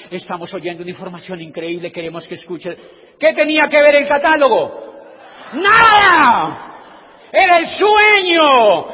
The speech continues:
era el sueño, era la información, señores.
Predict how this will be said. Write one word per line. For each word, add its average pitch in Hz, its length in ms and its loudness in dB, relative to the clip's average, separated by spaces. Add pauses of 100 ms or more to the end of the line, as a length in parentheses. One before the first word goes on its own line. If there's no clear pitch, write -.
(160)
era 339 260 4
el 311 80 -4
sueño, 359 560 2
era 311 200 4
la 320 100 2
información, 311 920 2
señores. 302 680 2